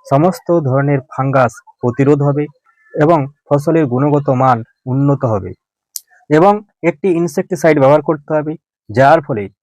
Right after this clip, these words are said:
বিপিএইচ অর্থাৎ শোষক পোকা নিয়ন্ত্রণ হবে এবং মাজরা পোকা দমন হবে।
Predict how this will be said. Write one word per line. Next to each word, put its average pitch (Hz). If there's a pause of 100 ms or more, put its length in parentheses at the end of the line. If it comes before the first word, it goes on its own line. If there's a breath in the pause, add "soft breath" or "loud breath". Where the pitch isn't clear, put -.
(140)
বিপিএইচ 131 (140)
অর্থাৎ 143 (300)
শোষক 147
পোকা 160 (720)
নিয়ন্ত্রণ 156
হবে 170 (480)
এবং 175 (1120)
মাজরা 139
পোকা 165 (220)
দমন 120
হবে। 101